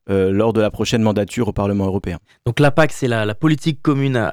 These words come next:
Speaker 2: euh, politique agricole commune, pardon, c'est cette politique mise en place à l'échelle de l'Union européenne pour tous les pays membres. On estime qu'elle représente quarante pour cent du budget de l'Union européenne,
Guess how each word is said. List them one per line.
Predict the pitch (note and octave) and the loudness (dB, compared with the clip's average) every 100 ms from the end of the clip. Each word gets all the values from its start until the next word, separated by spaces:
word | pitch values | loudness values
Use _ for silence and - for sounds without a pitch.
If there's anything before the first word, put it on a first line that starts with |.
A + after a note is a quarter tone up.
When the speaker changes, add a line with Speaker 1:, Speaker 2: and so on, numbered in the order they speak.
| - | -4
Speaker 2:
euh, | B2 A2+ G2 F#2+ - | -4 -4 -6 -8 2
politique | E3 D3+ E3 | 2 2 0
agricole | C#3+ C3 A#2+ G2+ | 2 2 -2 -2
commune, | C#3+ D3 E3+ D#3+ | 0 2 2 0
pardon, | G#2 G2 C#3 | 0 0 -2
c'est | - | -4
cette | - G2 G2+ | -8 -8 -8
politique | - G2 F#2 F#2+ | -6 -6 -6 -8
mise | G#2+ G#2+ | -4 -2
en | G#2+ | 0
place | G#2 A2 F#2+ | 0 -2 -2
à | |
l'échelle | F#2 G2+ A2+ G#2 | -4 -2 -2 -2
de | |
l'Union | F#2 F#2 F2+ | -2 -2 -2
européenne | E2+ F2 B2+ B2+ C3+ | -4 -2 0 2 0
pour | B2+ - | -4 -14
tous | - D#3+ | -4 0
les | D3 | 0
pays | B2 G#2 G#2+ | 0 -2 0
membres. | D3 D#3 D#3 - - - - C3+ | 0 0 -2 -6 -20 -20 -8 0
On | D#3 | 2
estime | D#3+ - E3+ | 2 0 -2
qu'elle | D3+ D3 | 0 0
représente | B2 B2 C3 B2 A#2 | 0 -2 -2 -2 -2
quarante | - D3+ C#3+ | 0 0 -2
pour | C#3+ C3 | -4 -4
cent | D3 | -2
du | B2+ | -4
budget | A#2+ A#2 A#2 | -4 -2 -2
de | G#2+ | 0
l'Union | G#2 F2+ | -2 -2
européenne, | F#2 B2 D#3 | -2 0 0